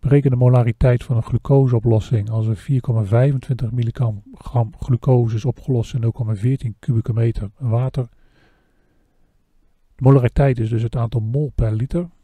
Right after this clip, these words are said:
En hier zie je milligrammen staan in kubieke meters. Aantal mol glucose.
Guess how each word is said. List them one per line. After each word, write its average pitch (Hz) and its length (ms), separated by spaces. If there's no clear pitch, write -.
En 123 160
hier 117 220
zie 117 140
je 113 140
milligrammen 117 760
staan 110 320
in 110 140
kubieke 123 320
meters. 113 580
Aantal 170 280
mol 170 340
glucose. 117 600